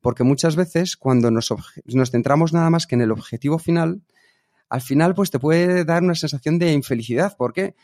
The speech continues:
Porque dices, "Oye, si mi único objetivo es correr el día treinta y uno de diciembre la San Silvestre de mi ciudad,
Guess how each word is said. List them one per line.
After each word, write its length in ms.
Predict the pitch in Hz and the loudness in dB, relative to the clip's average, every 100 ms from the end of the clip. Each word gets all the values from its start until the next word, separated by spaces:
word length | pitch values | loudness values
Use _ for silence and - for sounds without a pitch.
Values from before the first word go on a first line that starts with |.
| _ _ | _ _
Porque 240 | - 123 131 | -8 -4 -4
dices, 200 | 123 123 | -2 0
"Oye, 200 | 175 139 | 0 0
si 460 | - 127 123 123 120 | -2 -2 0 0 2
mi 160 | 131 | 4
único 200 | 151 165 | 4 2
objetivo 420 | 165 - 156 180 | -2 -4 -2 0
es 100 | 135 | -2
correr 480 | - 131 147 156 127 - _ _ | -2 -2 0 -2 -4 -12 _ _
el 140 | - | -6
día 160 | 120 143 | -2 0
treinta 300 | 143 156 151 | 0 0 2
y 40 | |
uno 120 | 156 156 | 2 4
de 80 | |
diciembre 640 | 151 147 180 185 143 101 85 _ _ _ _ _ | 2 0 -2 -2 -2 -6 -10 _ _ _ _ _
la 340 | 123 127 123 | -6 -2 -2
San 180 | 123 131 | -2 -4
Silvestre 420 | 127 131 156 170 | -4 -2 -2 0
de 40 | 170 | 2
mi 140 | 180 | 2
ciudad, 360 | 165 202 214 | 2 0 0